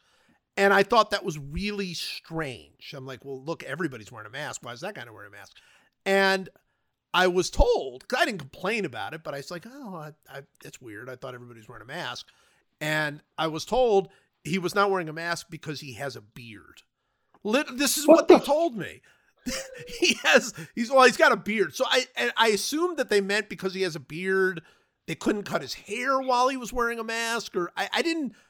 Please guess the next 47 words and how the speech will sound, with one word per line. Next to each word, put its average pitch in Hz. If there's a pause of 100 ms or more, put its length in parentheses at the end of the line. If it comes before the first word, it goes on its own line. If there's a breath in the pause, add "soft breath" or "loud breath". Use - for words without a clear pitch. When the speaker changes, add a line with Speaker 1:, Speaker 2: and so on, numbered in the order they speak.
(280 soft breath)
Speaker 1:
I, 226 (100)
I 233
didn't 311
follow 202
the 156
full 202
logic, 180
but 214
as 180
soon 370
as 285
he 233
got 196 (360)
his 175
hair 453
cut, 117 (380)
he -
put 220
a 226
mask 190
back 170 (180)
on. 87 (120)
So 214 (580 soft breath)
I, - (160)
I, 185
you 247
know, 214
I 185
thought, 202
"Well, 175
maybe 175
that 294
is, 339
like, 277
a 160
covid 247
thing. 117
Like, 117
if 117
you 135
have 151
a 202
beard 156
and 127
you're 131
sitting 165
down 147